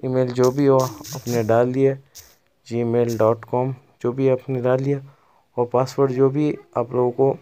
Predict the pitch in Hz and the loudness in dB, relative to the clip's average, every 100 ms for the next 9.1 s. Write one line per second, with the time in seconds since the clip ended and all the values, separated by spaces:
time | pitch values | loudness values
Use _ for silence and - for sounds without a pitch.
0 | _ - _ _ _ _ _ _ _ _ | _ -20 _ _ _ _ _ _ _ _
1 | _ - 120 117 135 123 123 - 127 117 | _ 0 0 0 -2 0 0 0 0 2
2 | 120 123 - 123 123 123 139 139 139 135 | 0 -4 -6 -4 0 2 0 2 0 0
3 | 139 139 135 - 113 120 127 123 127 135 | -2 -2 -4 -6 -4 -2 0 0 -2 -4
4 | 139 135 135 - 131 123 120 131 131 127 | -2 -2 -4 -10 -6 -6 -2 -2 0 -2
5 | 131 120 - 127 - - 139 135 139 139 | -2 -6 -8 -6 -2 -2 -2 0 2 2
6 | 147 - - - _ _ _ - - 135 | 0 -4 -20 -20 _ _ _ -6 2 4
7 | 127 135 139 139 127 127 120 - 113 110 | 6 6 6 2 2 2 0 -2 0 0
8 | 110 - 131 139 139 143 143 143 143 147 | -2 0 2 2 2 2 2 2 4 4